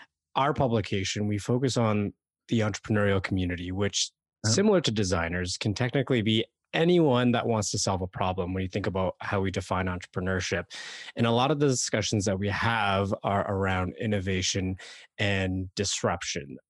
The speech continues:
Speaker 1: How do you encourage your clients or colleagues to disassociate from traditional or institutional ways of thinking in order to progress and,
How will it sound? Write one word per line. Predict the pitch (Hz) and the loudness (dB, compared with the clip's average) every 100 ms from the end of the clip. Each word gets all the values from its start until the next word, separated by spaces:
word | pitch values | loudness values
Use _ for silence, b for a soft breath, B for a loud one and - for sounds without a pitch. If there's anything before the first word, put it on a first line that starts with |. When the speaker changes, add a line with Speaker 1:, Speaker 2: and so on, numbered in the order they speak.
| _ - | _ -2
Speaker 1:
How | 160 214 | 2 4
do | |
you | 226 185 151 147 147 151 - | 4 6 6 8 6 4 0
encourage | - 120 117 - 113 110 107 107 | -4 -2 -2 0 2 2 0 -2
your | 101 | -2
clients | - - 110 107 101 95 92 - - B B B - | -4 -4 0 2 2 2 0 -2 -6 B B B -2
or | 156 | 0
colleagues | - 135 117 113 110 - | 2 2 4 2 2 -2
to | - 110 104 104 123 117 | -2 2 2 0 -4 -2
disassociate | 156 147 170 - 120 117 110 95 | 0 0 2 2 2 2 2 0
from | - 101 | -2 -4
traditional | 92 104 101 95 113 98 | -4 -4 -2 -2 0 0
or | 92 92 | 2 0
institutional | 98 - 107 - 104 - 113 98 | -2 -4 -4 -2 -2 0 0 0
ways | 92 | 0
of | 95 - | -4 -2
thinking | 104 90 92 87 - | -4 -2 -4 -6 -6
in | 107 | -6
order | 92 113 117 | -2 0 0
to | 107 - 107 95 _ _ - | 0 0 -2 -2 _ _ -8
progress | - 101 101 95 92 90 - B B B B - | -2 0 0 0 0 -2 -4 B B B B -4
and, | 107 101 | 0 0